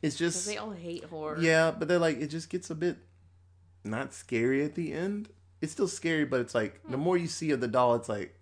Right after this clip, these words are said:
Speaker 2: Disagree. I think it's more scary.
Speaker 1: Yeah, but
Speaker 2: I feel like, I feel like regular Chucky was, like, the good guy doll is not scary. Then when he starts talking and he's clearly evil, it's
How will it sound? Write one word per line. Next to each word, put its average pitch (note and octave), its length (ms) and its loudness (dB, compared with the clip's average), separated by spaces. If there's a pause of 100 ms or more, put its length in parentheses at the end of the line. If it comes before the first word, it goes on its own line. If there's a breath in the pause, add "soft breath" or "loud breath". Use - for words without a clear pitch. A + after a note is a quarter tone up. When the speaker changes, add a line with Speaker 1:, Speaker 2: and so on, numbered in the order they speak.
(120)
Speaker 2:
Disagree. D4+ 580 -2
I G4 120 4
think E4+ 200 -4
it's A#3+ 140 -2
more A#3+ 260 -4
scary. E3 680 -4 (260)
Speaker 1:
Yeah, D#3+ 420 -2 (380)
but C3 340 4
Speaker 2:
I C#4+ 80 8
feel G#4+ 200 2
like, F#4 280 0 (360)
I C#4+ 140 -2
feel E4+ 160 -6
like D4+ 180 -2
regular C4+ 380 -4
Chucky C#4+ 400 -8
was, G#3+ 540 -6 (240)
like, F#3 420 -8 (1120)
the A3+ 100 0
good D4 220 -4
guy E4+ 160 2
doll C#4+ 240 0
is B3 160 -2
not G#3+ 200 -4
scary. B2 440 -8 (920)
Then A#3 380 0
when A#3 360 -4
he G#3+ 320 -14
starts C4+ 300 -4
talking A3+ 460 -6
and F#3+ 120 -10
he's F#3+ 220 -12
clearly G#3 380 -4
evil, D#3 500 -6
it's D#3+ 260 -6